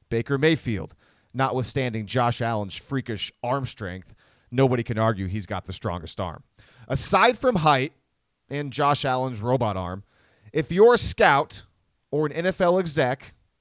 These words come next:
or a draft guru or a T V slash radio host,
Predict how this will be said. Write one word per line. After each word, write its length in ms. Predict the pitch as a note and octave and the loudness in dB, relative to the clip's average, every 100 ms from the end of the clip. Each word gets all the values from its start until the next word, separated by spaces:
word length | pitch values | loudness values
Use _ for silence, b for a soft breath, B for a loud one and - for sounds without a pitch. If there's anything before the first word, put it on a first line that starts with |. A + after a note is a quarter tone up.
| _ | _
or 180 | B2+ D3 | -2 0
a 40 | |
draft 420 | E3+ F#3+ D#3+ - | 2 4 4 2
guru 420 | - B2+ A#2 B2 C#3 _ _ _ - | -4 -4 -2 -4 -6 _ _ _ -6
or 180 | C3+ | -6
a 40 | C3 | -6
T 280 | - D#3+ D#3+ | -6 -4 -2
V 180 | C#3+ | -2
slash 440 | D3+ - D3+ E3 - | -2 -2 -2 -4 -4
radio 340 | D#3 B2+ A#2+ | -4 -2 -2
host, 440 | G#2+ G#2+ A2+ - | 0 0 -2 -6